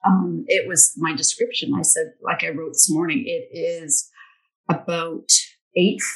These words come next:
like, literally, when I say boulder, I'm not talking a small rock. It is about, um, seven feet high, and it has the width of two cars. Okay, like, this is a, it's a mother of a rock. <laughs> Okay,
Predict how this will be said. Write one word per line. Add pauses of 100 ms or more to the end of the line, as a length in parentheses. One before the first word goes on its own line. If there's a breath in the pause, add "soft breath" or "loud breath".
(140)
like,
literally,
when
I
say
boulder,
I'm
not
talking
a
small
rock.
It
is
about, (640)
um, (220)
seven
feet (160)
high, (400)
and
it
has
the
width (380)
of (360)
two
cars. (100)
Okay,
like,
this
is
a, (440)
it's (160)
a
mother
of
a
rock.
<laughs>
Okay,